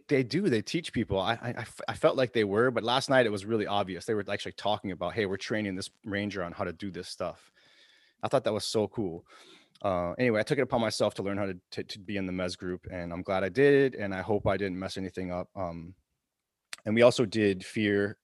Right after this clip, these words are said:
um, and, and that went really smooth. We did it, like, just about an hour. Like, that was real, that was the smoothest we've ever done it in a while.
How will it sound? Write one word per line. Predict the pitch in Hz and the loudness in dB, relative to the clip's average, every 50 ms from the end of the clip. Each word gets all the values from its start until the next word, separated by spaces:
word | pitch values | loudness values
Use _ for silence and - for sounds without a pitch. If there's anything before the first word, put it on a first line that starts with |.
| _ | _
um, | - 95 92 87 85 85 85 80 78 - - | -6 -4 -4 -4 -4 -6 -8 -10 -12 -12 -10
and, | 104 95 - | -10 -8 -8
and | - 95 87 92 | -8 -6 0 0
that | 110 113 - | 0 2 0
went | 107 - - | -2 -4 -4
really | 92 90 107 117 113 95 | -2 0 2 2 2 2
smooth. | 82 - - 107 98 95 92 87 | -2 -4 -4 -4 -6 -6 -6 -6
We | 104 95 | -6 -6
did | 104 117 | -4 -4
it, | 104 - | -4 -4
like, | 92 90 - - - _ _ - | -6 -8 -8 -10 -16 _ _ -18
just | - - 120 107 - | -10 -8 -8 -8 -4
about | 98 104 101 98 | 0 0 0 0
an | 90 - | 0 -4
hour. | - 87 92 107 101 85 85 | -4 -2 0 0 0 -2 -4
Like, | 85 85 85 - | -6 -8 -2 -2
that | - 98 92 | -2 -2 -2
was | 90 80 80 | -4 -10 -10
real, | 80 92 98 90 | -8 -8 -6 -4
that | 98 101 | -4 -6
was | 98 95 | -6 -6
the | 95 | -8
smoothest | - - 104 98 92 90 - - | -8 -6 -6 -6 -6 -6 -8 -10
we've | 101 87 90 | -10 -8 -8
ever | 90 78 82 | -8 -8 -6
done | 80 98 95 95 | -4 -4 -4 -4
it | 90 87 - - - 90 - | -6 -8 -10 -10 -12 -14 -12
in | 101 90 | -10 -10
a | 85 | -6
while. | 85 95 92 90 87 87 92 - | -2 0 0 0 0 -2 -6 -8